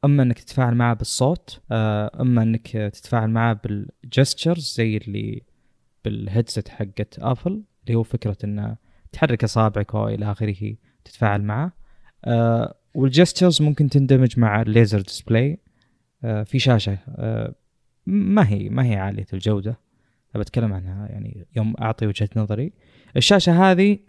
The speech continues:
<clears throat> أول ما ترفع ال-، يدك مثلا، ترفع، يعني تفتح كفك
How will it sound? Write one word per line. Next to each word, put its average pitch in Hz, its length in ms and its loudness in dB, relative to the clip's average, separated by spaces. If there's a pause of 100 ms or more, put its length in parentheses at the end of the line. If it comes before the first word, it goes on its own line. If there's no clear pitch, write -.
(380)
<clears throat> - 520 -14
أول 180 180 8
ما 156 100 6
ترفع 113 540 0
ال-، 107 300 -8 (360)
يدك 131 380 2
مثلا، 143 380 2 (140)
ترفع، 110 540 -4 (1080)
يعني 113 320 -4
تفتح - 440 -4
كفك - 480 -4